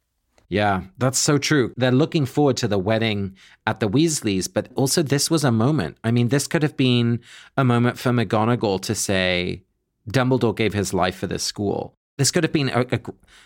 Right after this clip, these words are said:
I don't wanna say it so crudely, but, like, a recruitment moment to be like, "Well, will you stand with us?" You know,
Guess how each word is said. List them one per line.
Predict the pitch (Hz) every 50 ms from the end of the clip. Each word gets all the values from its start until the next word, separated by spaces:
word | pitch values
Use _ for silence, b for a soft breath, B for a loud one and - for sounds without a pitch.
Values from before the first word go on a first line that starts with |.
| b b _
I | 101
don't | 110 117
wanna | 120 110
say | - - - 107
it | 98 -
so | - - 107
crudely, | - - - 143 170 - 190 127 104
but, | 87 90 92
like, | 113 110 -
a | 104
recruitment | 92 95 - - - - 170 202 196 160 131 104
moment | 90 104 98 95 95 95 95 -
to | -
be | - - 107
like, | 104 101 98 95 -
"Well, | 104 104 -
will | 101 110 110 113
you | 107 104
stand | - - - - 101 127 156 156 -
with | - - -
us?" | - - - - - -
You | 98 101
know, | 98 90 82 - -